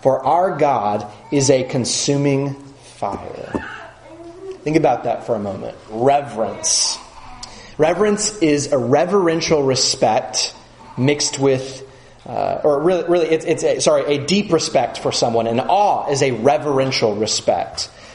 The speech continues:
mixed with fear or wonder. And I want you to ask yourself for a moment, i-, is this how you worship God? Whether you're here or somewhere else, whether you're just praying, uh, is this the attitude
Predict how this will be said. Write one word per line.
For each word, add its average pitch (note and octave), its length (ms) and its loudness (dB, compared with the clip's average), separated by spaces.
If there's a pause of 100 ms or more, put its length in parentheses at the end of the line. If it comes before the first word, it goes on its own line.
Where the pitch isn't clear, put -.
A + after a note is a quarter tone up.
(200)
mixed D3 340 0
with C3+ 160 0
fear C#3 640 2
or A2 120 0
wonder. G#2+ 600 0
And E3+ 80 2
I - 20 4
want D#4 180 2
you D#4+ 60 4
to B3 100 4
ask F#3 200 -4
yourself D#3 340 0
for D3 60 0
a C#3 40 2
moment, C#3 400 0 (520)
i-, G3+ 120 -6 (140)
is D#3+ 300 2
this A3+ 340 2
how G3 220 2
you F#3 280 2
worship D3+ 600 0
God? F2 400 -2 (300)
Whether D3 260 2
you're C#3+ 140 0
here C#3+ 360 2
or B2+ 160 4
somewhere C3+ 440 2
else, G#2+ 580 -4 (380)
whether G#2+ 280 0
you're A2 220 0
just A2+ 320 -4
praying, B2+ 640 0 (340)
uh, B2 200 -2 (200)
is D3 260 0
this F#3+ 180 2
the F3 160 4
attitude D3 720 0